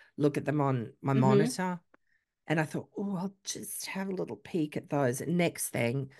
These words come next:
Speaker 2: Half an
Speaker 1: you
Speaker 2: hour
Speaker 1: know, I'm
Speaker 2: later.
Speaker 1: scrolling through.
Speaker 2: Yep.
Speaker 1: Yeah, exactly. And it's
Speaker 2: Like a
Speaker 1: just like,
Speaker 2: rabbit
Speaker 1: no, I
Speaker 2: warren.
Speaker 1: could,
Speaker 2: Yeah.
Speaker 1: could, I could do that in the evening. So, you know, it's, it's having discipline, I think, is really
Speaker 2: Yes.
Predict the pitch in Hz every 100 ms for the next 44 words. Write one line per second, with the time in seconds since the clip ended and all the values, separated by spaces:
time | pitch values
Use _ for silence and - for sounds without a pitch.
0 | 196 190 185 196 165 147 170 - 160 165
1 | 131 123 127 127 262 196 - 196 202 196
2 | 208 220 220 165 131 - - - 226 240
3 | - 214 233 233 226 285 240 185 202 269
4 | 233 _ _ _ _ - - 233 233 233
5 | 220 196 214 214 208 190 196 156 143 147
6 | 139 120 - 160 139 120 - - - 156
7 | 185 151 170 202 214 208 208 220 233 226
8 | 165 165 170 165 170 135 135 127 135 143
9 | 139 147 147 151 214 208 135 127 - -
10 | -